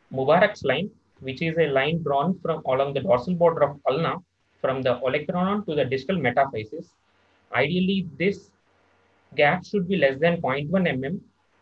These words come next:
but if there is any plastic deformation of ulna with radial head dislocation, this will be around three to four mm. So all these cases, we should draw this McLaulin's line as well as the Mubarak's line to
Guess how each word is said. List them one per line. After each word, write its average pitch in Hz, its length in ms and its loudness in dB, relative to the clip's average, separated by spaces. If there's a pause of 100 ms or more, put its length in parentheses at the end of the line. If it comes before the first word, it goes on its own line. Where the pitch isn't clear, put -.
(140)
but 147 220 2
if 180 180 -2
there 196 140 4
is 214 140 2
any 185 240 2
plastic 165 440 0
deformation 160 640 0
of - 100 -10
ulna 127 300 -2
with 123 280 -10
radial 147 260 -2
head 165 160 -4
dislocation, 131 760 -10
this 165 200 -8
will 160 120 -6
be 165 140 -2
around 165 320 0
three 180 180 -2
to 185 140 -2
four 120 160 0
mm. 101 180 -8 (960)
So 156 280 -6
all 190 180 4
these 240 180 -4
cases, 175 440 -4 (260)
we 143 140 -6
should 185 320 -2
draw 160 360 2
this 147 300 -4
McLaulin's 160 600 0
line 180 280 -4
as 135 220 -4
well 139 100 0
as 139 120 -2
the 220 80 -2
Mubarak's 123 520 -2
line 147 260 -6 (100)
to 143 280 -8